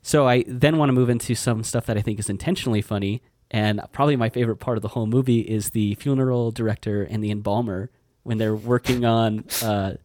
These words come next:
Speaker 1: Grease's, uh, like, they're getting him ready for the funeral, and they just, like, slap silly putty on his forehead. <laughs> The funeral is director, director, he's like, "Wow, Tito, the forehead is turning out perfect."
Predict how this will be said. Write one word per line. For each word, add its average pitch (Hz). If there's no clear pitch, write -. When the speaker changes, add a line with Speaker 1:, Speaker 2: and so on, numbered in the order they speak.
Speaker 1:
Grease's, 120
uh, 101
like, 101
they're 104
getting 107
him 104
ready 107
for 104
the 95
funeral, 120
and 127
they 127
just, -
like, 135
slap 135
silly 135
putty 156
on 156
his 165
forehead. 160
<laughs> -
The 160
funeral 175
is 165
director, 156
director, 143
he's 143
like, 127
"Wow, 131
Tito, 117
the 127
forehead 135
is 117
turning 123
out 113
perfect." -